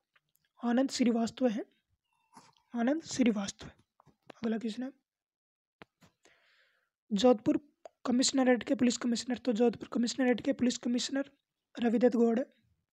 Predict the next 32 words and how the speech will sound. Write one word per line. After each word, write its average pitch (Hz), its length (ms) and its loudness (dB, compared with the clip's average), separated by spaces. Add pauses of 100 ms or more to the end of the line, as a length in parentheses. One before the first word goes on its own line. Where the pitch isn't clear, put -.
(260)
रविदत्त 233 400 -2
गौड़। 226 240 -2 (2500)
राजस्थान 320 340 2
लोक 262 180 4
सेवा 269 200 4
आयोग 240 180 0
के 254 60 2
अध्यक्ष, 220 440 -4
तो - 160 -4
वर्तमान 254 320 0
में 285 60 0
आरपीसी 254 340 0
के 269 100 0
अध्यक्ष 240 280 2 (120)
संजय 240 280 0
श्रोत्री 240 340 0
हैं, 262 100 -4 (760)
और 247 80 0
राजस्थान 247 280 0
लोक 247 180 4
स-, 262 200 -8
स-, 240 200 -6 (880)
आरपीसी 247 440 4
के 269 80 8
प्रथम 269 300 0
अध्यक्ष, 254 400 2
राजस्थान 269 400 0
लोक 254 120 4
सेवा 254 280 4
के 247 180 2
प्रथम 233 320 -2
अध्यक्ष 226 320 -2